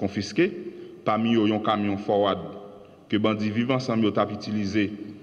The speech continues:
pou yo te tante anvayi Delma ak Pétionville,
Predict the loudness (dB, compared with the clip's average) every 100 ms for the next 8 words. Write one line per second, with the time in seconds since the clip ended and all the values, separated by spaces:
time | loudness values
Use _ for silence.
0 | -20 -8 2 2 4 2 2 2 0 0
1 | 0 2 2 0 2 4 6 6 4 0
2 | -10 -12 -2 0 2 2 4 4 4 4